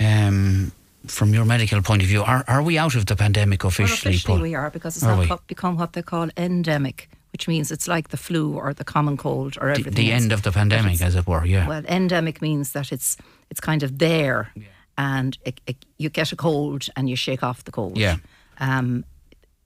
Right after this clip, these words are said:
Speaker 2: that doesn't mean that it's any less dangerous for susceptible people.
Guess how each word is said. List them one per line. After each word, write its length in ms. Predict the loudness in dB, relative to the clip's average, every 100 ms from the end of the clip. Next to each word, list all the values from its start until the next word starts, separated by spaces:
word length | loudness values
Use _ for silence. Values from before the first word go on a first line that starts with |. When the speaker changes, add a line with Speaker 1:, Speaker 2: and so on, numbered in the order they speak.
| _ _
Speaker 2:
that 180 | -4 -2
doesn't 260 | -2 0 0
mean 260 | 2 0
that 140 | -2 -4
it's 120 | -2
any 180 | 0 0
less 280 | -2 -4 -2
dangerous 600 | 0 2 0 -2 -4 -6 -12 -20 _
for 120 | -4
susceptible 560 | -2 0 -2 -4 -10 -6
people. 340 | -6 -6 -8